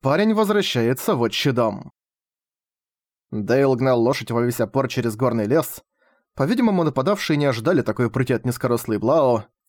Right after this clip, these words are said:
нагруженной двумя седаками, пускай один из них был ребенком, и позволили ей прорвать окружение. Обернувшись, Дейл выпустил из наручия арбалета несколько магических стрел, задерживая погоню.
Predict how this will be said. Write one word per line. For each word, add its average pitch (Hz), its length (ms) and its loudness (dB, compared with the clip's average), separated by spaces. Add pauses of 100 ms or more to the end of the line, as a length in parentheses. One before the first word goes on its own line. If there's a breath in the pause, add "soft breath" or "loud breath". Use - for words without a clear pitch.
нагруженной 131 560 0
двумя 123 240 0
седаками, 123 720 -4 (340)
пускай 131 320 2
один 120 220 2
из 110 120 0
них 117 140 0
был 117 180 2
ребенком, 139 600 0 (320)
и 233 80 0
позволили 139 580 2
ей 160 180 4
прорвать 131 360 0
окружение. 131 720 -2 (460)
Обернувшись, 139 640 0
Дейл 151 320 2
выпустил 156 480 2
из 117 100 2
наручия 131 360 2
арбалета 117 420 0
несколько 123 400 -2
магических 113 480 -4
стрел, 143 500 0 (120)
задерживая 120 680 0
погоню. 113 560 -2